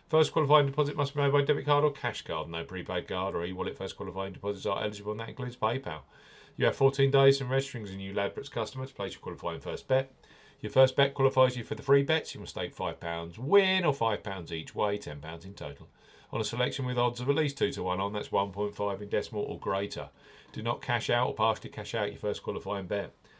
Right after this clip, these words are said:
Ladbrokes will credit your account with four five pound free bet tokens when you successfully place your first qualifying bet, totals twenty pounds.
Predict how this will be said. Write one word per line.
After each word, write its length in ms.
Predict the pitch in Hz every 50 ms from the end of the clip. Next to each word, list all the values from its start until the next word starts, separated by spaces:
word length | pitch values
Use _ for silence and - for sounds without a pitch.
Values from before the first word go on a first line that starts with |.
| - _ -
Ladbrokes 420 | - 90 90 80 - 117 - -
will 60 | - -
credit 240 | - 104 95 98
your 100 | 123 120
account 320 | 104 - 95 90 90 90 -
with 140 | 90 82 -
four 300 | - - 104 98 101 -
five 280 | - - 95 95 92 -
pound 280 | 104 92 85 - -
free 160 | - 147 151
bet 180 | 143 127 110 -
tokens 560 | - 113 107 98 - - 95 92 92 - - - _ - - - - - _
when 120 | - 147 151
you 60 | 143
successfully 500 | 135 - 139 - 151 147 139 - 139 127
place 260 | - 135 131 117 -
your 80 | - -
first 240 | 98 92 87 -
qualifying 420 | - 92 87 82 - 80 80 78 78
bet, 280 | - - 87 - -
totals 260 | - - 87 82 82 -
twenty 200 | - 80 78 73
pounds. 380 | 76 87 87 87 85 - -